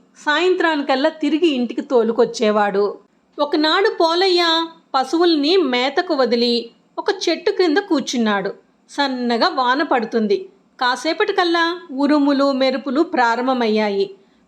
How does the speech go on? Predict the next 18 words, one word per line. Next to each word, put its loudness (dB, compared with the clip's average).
పెళపెళమనే 0
ధ్వనులతో 0
పోలయ్యకు 2
ఐదారు 2
గజాల 0
దూరంలో 2
ఒక 0
పిడుగు 2
పడింది. 0
పోలయ్యకి 0
కళ్ళు 2
బైర్లు 2
కమ్మాయి. -2
కొంతసేపటికి 0
ధైర్యం 2
తెచ్చుకొని -2
చుట్టూ 0
కలియ 0